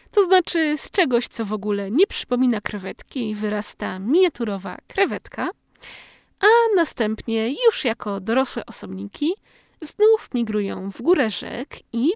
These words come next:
proces się powtarza. W akwarium tego nie odtworzymy, dlatego jeśli chcemy uniknąć plagi krewetek, dobrze jest zainwestować właśnie w krewetki Amano.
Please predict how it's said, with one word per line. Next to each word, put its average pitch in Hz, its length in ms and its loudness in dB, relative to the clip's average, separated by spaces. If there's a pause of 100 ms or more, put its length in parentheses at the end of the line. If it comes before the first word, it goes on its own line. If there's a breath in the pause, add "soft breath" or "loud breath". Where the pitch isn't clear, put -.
proces - 480 -10
się 196 360 -12
powtarza. 208 500 -8 (960 loud breath)
W - 160 -20
akwarium 311 540 4
tego 214 400 -2
nie 254 240 4
odtworzymy, 202 800 -4
dlatego 392 320 2
jeśli 226 340 -4
chcemy 208 420 -2 (140)
uniknąć 254 720 0
plagi 277 400 0
krewetek, 208 680 -8 (440 soft breath)
dobrze 262 360 2
jest 196 420 -6
zainwestować 247 840 -2
właśnie 208 600 -6
w - 100 -14
krewetki - 680 -8
Amano. 226 380 0